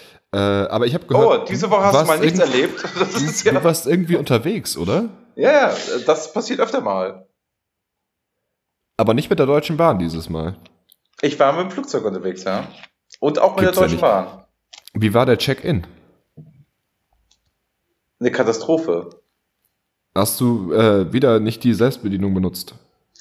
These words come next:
Speaker 2: Nee, den Schalter. Also, pass auf. Also, ich bin ja nach Wien, erst von Frankfurt aus, genauer Eschborn. Also, ich war ja vorher in Eschborn mit dem Adler und bin dann
Speaker 1: Wo,
Speaker 2: weiter
Speaker 1: was
Speaker 2: von
Speaker 1: ist
Speaker 2: Frankfurt nach
Speaker 1: Eschborn?
Speaker 2: Wien. Eschborn ist eine Stadt, ne?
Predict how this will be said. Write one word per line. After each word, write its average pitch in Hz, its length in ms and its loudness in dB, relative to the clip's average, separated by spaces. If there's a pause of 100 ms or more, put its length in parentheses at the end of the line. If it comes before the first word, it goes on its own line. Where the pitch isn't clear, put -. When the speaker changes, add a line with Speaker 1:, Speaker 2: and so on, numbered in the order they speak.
(220)
Speaker 2:
Nee, 123 140 -4
den 120 120 -4
Schalter. 120 640 -2 (720)
Also, 120 260 2
pass 147 200 -2
auf. 101 360 2 (560)
Also, - 220 0
ich - 160 -8
bin 180 360 -4
ja 139 120 2
nach 139 380 -2
Wien, 175 500 -6
erst 131 280 2
von 139 160 -6
Frankfurt 175 480 -2
aus, 175 480 -2
genauer 127 320 2
Eschborn. 165 760 0
Also, 107 340 -4
ich 117 120 -10
war 117 140 4
ja 120 80 0
vorher 120 280 -2
in 120 60 -10
Eschborn 151 300 -4
mit 120 100 -8
dem 110 100 -8
Adler 151 500 -4 (360)
und 120 180 -6
bin 143 120 0
dann 135 240 -2
Speaker 1:
Wo, 123 60 4
Speaker 2:
weiter - 180 2
Speaker 1:
was 104 80 -2
Speaker 2:
von 135 100 -2
Speaker 1:
ist - 80 -4
Speaker 2:
Frankfurt 127 340 0
nach 131 80 0
Speaker 1:
Eschborn? 80 140 -4
Speaker 2:
Wien. 92 260 -12 (260)
Eschborn 143 420 -2
ist 127 160 -8
eine 117 720 -4
Stadt, - 440 -2
ne? 101 260 -12